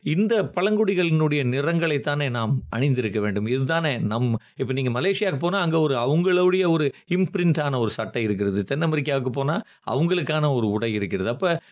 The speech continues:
நிலம் சார்ந்தவர்கள் இன்னும் உடையில் அவர்கள் நிலத்தை தான் உடையாக அணிஞ்சிருக்காங்க. அப்ப நாமும் நம் நிலத்தின் கூறுகள் கொண்ட அல்லது அந்த சித்திரங்களை கொண்ட அந்த கைவினைஞர்களுடைய பொருட்கள்,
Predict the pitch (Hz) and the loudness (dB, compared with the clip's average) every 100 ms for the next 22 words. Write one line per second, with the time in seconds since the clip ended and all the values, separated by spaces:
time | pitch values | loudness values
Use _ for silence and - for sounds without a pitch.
0 | _ 143 123 160 208 240 233 220 220 208 | _ -4 -2 0 0 2 0 2 2 2
1 | 202 180 185 202 165 185 190 - 131 170 | 2 2 2 4 4 2 0 0 0 0
2 | 170 196 - 131 151 151 135 160 202 214 | 0 0 0 -2 0 0 0 0 0 0
3 | 185 180 143 127 117 135 117 113 113 113 | 0 0 2 0 0 0 0 -2 -2 0
4 | 107 110 110 95 101 - 131 - - - | 0 0 -2 -4 -4 -2 -4 -6 -14 -6
5 | 131 196 247 247 220 - 127 180 185 165 | -2 0 2 2 2 2 0 2 2 2
6 | 170 - 175 156 131 - 185 180 123 127 | 0 0 2 2 2 2 2 2 2 0
7 | 117 - - 143 131 127 143 - _ - | -2 -6 -8 -2 0 0 -2 -6 _ -4
8 | 117 120 110 117 117 104 - 120 - 131 | -2 0 0 0 0 -2 -2 -4 -2 -2
9 | 123 113 104 101 101 110 107 127 131 110 | -2 -2 -2 -2 -2 -2 -2 0 0 -2
10 | - _ 131 147 147 139 131 117 107 104 | -4 _ -4 -2 0 -2 0 0 2 2
11 | 104 98 - 113 110 110 | 0 -2 -2 -2 -2 -4